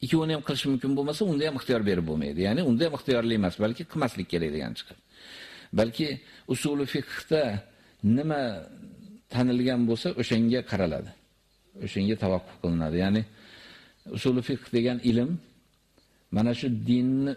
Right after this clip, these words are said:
o'rganishlik, Qur'on va hadisdan hujjat, dalil,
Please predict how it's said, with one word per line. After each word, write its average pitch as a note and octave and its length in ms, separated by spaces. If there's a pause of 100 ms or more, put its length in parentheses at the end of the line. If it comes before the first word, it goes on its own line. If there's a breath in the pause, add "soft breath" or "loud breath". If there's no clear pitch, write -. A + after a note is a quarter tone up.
o'rganishlik, B2+ 760
Qur'on B2+ 340
va A#2+ 80
hadisdan B2+ 560 (160)
hujjat, B2+ 500 (140)
dalil, B2 480